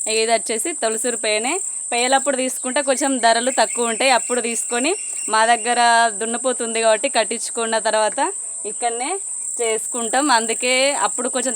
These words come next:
తక్కువ ఉంటాయని తీసుకుంటాం. ఇప్పుడైతే ఇట్లాంటిది ఇది కొనాలనంటే ఇప్పుడు రేట్లను బట్టి అయితే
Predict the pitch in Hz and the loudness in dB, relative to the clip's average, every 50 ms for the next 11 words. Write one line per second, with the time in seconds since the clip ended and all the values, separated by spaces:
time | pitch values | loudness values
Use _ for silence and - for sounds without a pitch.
0 | - 226 220 - 240 247 247 240 233 226 240 277 254 233 226 - - - 220 214 | 2 2 2 0 -2 -2 -2 0 2 2 2 2 0 -2 -2 -4 -4 -4 -4 -4
1 | - 254 302 349 - - - - - - 240 - - 240 226 226 220 - - 302 | -2 -2 -2 -2 -4 -4 -4 -4 -4 -4 -4 -4 -2 0 0 0 0 0 0 0
2 | 403 466 - - - - - - - 220 233 - 254 262 262 254 247 262 247 262 | 0 0 -2 -4 -4 -4 -4 -4 -2 -4 -4 -2 0 2 2 2 2 0 0 0
3 | 254 247 233 247 226 233 226 233 240 247 240 233 240 233 226 226 226 - 302 349 | 0 0 0 2 2 2 4 4 4 4 4 4 4 2 2 0 2 2 2 2
4 | 403 - - - - - - - 220 220 - - - 269 262 254 254 247 247 233 | 0 -2 -2 -4 -4 -2 -2 -2 -4 -4 -2 0 0 2 2 4 2 2 2 4
5 | 233 233 226 - 285 262 262 233 240 233 - 247 240 240 - - 359 | 2 2 2 0 0 0 2 2 2 2 2 0 0 0 0 -2 -2